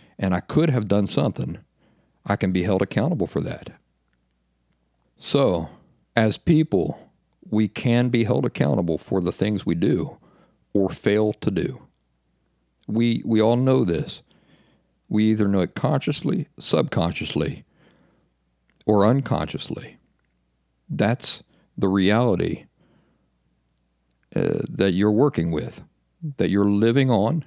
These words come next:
the premise that you're operating in this world with. So, if feeling a thing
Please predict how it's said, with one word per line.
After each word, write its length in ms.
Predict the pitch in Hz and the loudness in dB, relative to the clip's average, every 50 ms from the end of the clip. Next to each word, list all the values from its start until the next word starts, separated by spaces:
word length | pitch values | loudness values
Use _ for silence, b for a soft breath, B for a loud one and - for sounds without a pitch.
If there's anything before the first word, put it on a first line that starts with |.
| - | -8
the 140 | - - 92 | -6 -6 -4
premise 440 | - - 117 117 120 127 135 - - | -2 0 0 2 2 0 -2 -4 -2
that 140 | - 90 90 | -2 -2 0
you're 340 | 95 110 131 123 117 - - B B B B B B B B B B B B | 0 0 0 0 0 -2 -4 B B B B B B B B B B B B
operating 580 | 120 117 113 - 101 101 95 92 90 95 95 | 2 2 2 2 2 2 2 2 2 0 0
in 120 | 92 90 92 | 0 0 0
this 180 | 92 90 - | -2 -2 -2
world 340 | - - 95 107 107 - 110 | -2 0 0 2 0 0 0
with. 360 | 117 113 90 71 65 - - - _ _ _ _ _ _ _ _ _ _ _ _ _ _ _ _ - | 0 0 0 -2 -4 -8 -12 -20 _ _ _ _ _ _ _ _ _ _ _ _ _ _ _ _ -12
So, 460 | - - - 175 175 139 107 87 - - | -8 -2 0 2 2 4 2 2 2 0
if 160 | 110 107 - | 0 -2 -2
feeling 500 | - - - 180 185 208 208 208 185 180 | -4 -4 -2 0 2 2 2 2 2 0
a 80 | 170 | 0
thing 540 | 135 - - 156 143 110 87 80 76 76 - | -2 0 0 0 0 0 0 -2 -4 -6 -8